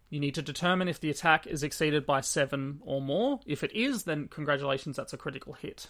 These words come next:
Um, and from there, if it's more than seven, you get three additional damage plus a simple critical. If it's plus ten, it's five extra damage plus a complex critical. If it's thirteen or more, it's eight extra damage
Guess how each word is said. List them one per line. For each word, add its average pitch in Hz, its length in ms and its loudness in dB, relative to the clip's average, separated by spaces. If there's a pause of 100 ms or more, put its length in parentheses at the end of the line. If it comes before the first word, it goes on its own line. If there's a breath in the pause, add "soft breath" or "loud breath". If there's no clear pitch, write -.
(560 soft breath)
Um, 147 320 4
and 143 180 0
from 170 280 4
there, 160 320 6
if 156 200 2
it's - 180 -4 (140)
more 185 260 4
than 175 140 0
seven, 170 560 2
you 151 80 0
get 143 380 2
three 156 240 2
additional 143 320 -2
damage 139 460 0
plus 143 260 0
a 143 60 -2
simple 147 320 -2
critical. 165 580 0 (600 soft breath)
If - 180 -4
it's - 140 -4
plus - 300 2
ten, 196 400 2 (200)
it's - 120 -12
five 165 340 8
extra 160 240 0
damage 143 360 2
plus 143 240 -2
a 131 40 -4
complex - 540 -2
critical. 208 560 0 (320)
If - 100 -12
it's - 160 -8
thirteen 165 480 4
or 143 120 4
more, 269 460 2 (280 soft breath)
it's - 180 -12 (200)
eight 214 260 6
extra - 260 -2
damage 147 540 -2